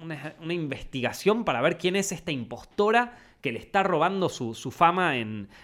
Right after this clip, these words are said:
en este sitio de, de chicas de webcam. A ver, la película... Se las recomiendo, a mí me encantó, está buenísima, pero es un siete sólido. O sea, es un siete de diez sólido. Así que vos decís,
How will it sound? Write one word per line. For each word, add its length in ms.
en 120
este 180
sitio 380
de, 240
de 120
chicas 300
de 60
webcam. 480
A 120
ver, 220
la 160
película... 680
Se 160
las 140
recomiendo, 680
a 60
mí 140
me 60
encantó, 520
está 220
buenísima, 640
pero 160
es 260
un 240
siete 580
sólido. 600
O 80
sea, 480
es 80
un 120
siete 280
de 80
diez 380
sólido. 500
Así 220
que 40
vos 160
decís, 240